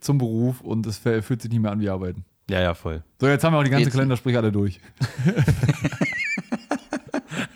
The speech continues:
Speaker 3: Home is
Speaker 2: Könnte
Speaker 3: your
Speaker 2: man so
Speaker 3: castle.
Speaker 2: sagen.
Speaker 3: Ja, ja.
Speaker 2: Bei Instagram habe ich, ähm, auch öfter mal gesehen, dass du ja mit, äh, Gilde Horn unterwegs warst.
Speaker 3: Mhm.
Speaker 2: Oder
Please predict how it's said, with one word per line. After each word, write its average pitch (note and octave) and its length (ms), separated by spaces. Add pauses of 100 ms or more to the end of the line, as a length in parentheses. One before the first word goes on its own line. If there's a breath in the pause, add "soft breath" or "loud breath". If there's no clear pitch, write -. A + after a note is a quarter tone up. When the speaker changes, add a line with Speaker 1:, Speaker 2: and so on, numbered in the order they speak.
(460 loud breath)
Speaker 3:
Home F#3+ 260
is G#3 100
Speaker 2:
Könnte - 200
Speaker 3:
your F#3 80
Speaker 2:
man C#3 180
so C3+ 80
Speaker 3:
castle. B2+ 60
Speaker 2:
sagen. F#2+ 360
Speaker 3:
Ja, A#2+ 200
ja. G2 220 (1300 loud breath)
Speaker 2:
Bei A#2+ 140
Instagram G3+ 400
habe C3 160
ich, B2 180
ähm, A2 460
auch - 180
öfter F3+ 240
mal A2+ 160
gesehen, G#2+ 480
dass G#2 200
du G#2+ 100
ja F#2+ 220
mit, F#2+ 280
äh, F#2+ 240
Gilde B2+ 280
Horn D#3+ 120
unterwegs F#2 580
warst. G2+ 600
Speaker 3:
Mhm. E3 220
Speaker 2:
Oder - 240